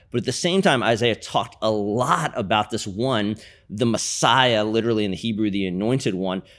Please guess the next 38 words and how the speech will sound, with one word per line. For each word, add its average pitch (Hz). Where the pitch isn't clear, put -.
who 123
would 110
come. 160
This 110
Messiah, 113
Isaiah 107
tells 120
us 113
a 98
ton 190
about 98
the 98
Messiah. 95
The 90
Messiah 104
would, 98
would 101
be 113
on 110
David's 107
throne, 117
but 135
would 143
be, 135
be 123
way 175
greater 170
than 135
David, 123
and 113
he 120
would 117
rule 143
eternally, 143
and 113
he 117
would 101
bring 123